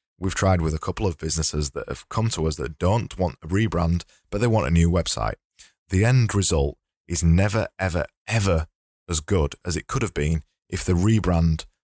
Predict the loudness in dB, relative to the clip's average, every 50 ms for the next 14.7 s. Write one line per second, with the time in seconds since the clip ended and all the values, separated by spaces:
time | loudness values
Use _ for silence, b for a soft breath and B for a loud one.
0 | _ _ _ -4 -4 -4 -2 -2 -4 -2 -2 -2 -2 -2 -4 -6 _ _ _ _
1 | -2 0 2 2 2 0 -2 0 0 2 2 4 2 2 0 0 2 2 4 4
2 | 2 2 0 -2 0 0 0 -2 -2 -4 -4 -4 -4 -2 -4 -4 -4 -4 -6 -6
3 | -10 -12 _ _ _ _ _ -6 -2 0 0 0 2 0 0 0 0 -2 -4 -4
4 | -4 -6 -6 -2 2 2 2 2 2 0 0 0 0 -2 -2 -2 -2 -2 -2 -4
5 | -8 -8 -10 -12 -16 _ -2 0 0 0 0 -2 -6 B B B B B -6 -6
6 | -4 -4 -6 -6 -6 -4 -4 -4 -4 -2 -2 0 0 0 0 2 4 4 4 4
7 | 2 0 -2 -2 -6 -8 -10 -10 _ _ _ _ _ _ -6 -6 -6 -4 -2 -2
8 | -2 0 0 -4 -4 -4 -4 -4 -4 -2 0 0 0 0 -2 -2 -2 -2 -2 -4
9 | -6 -10 -8 -6 -4 0 2 4 4 4 4 2 -2 -2 -4 -2 -2 0 0 0
10 | 2 2 2 2 0 -2 -6 -8 -6 -6 -6 -8 -10 b b b b b b b
11 | b _ -10 -4 -2 0 0 0 -2 b b b _ _ _ _ -4 -2 -2 0
12 | 0 0 0 2 2 2 2 0 -2 -2 0 0 0 2 2 2 0 0 -2 -4
13 | -6 -8 -4 -2 0 0 0 0 0 0 0 0 0 0 0 -2 0 0 0 0
14 | 0 -2 -4 -4 -4 -2 -4 -4 -4 -4 -6 -8 -8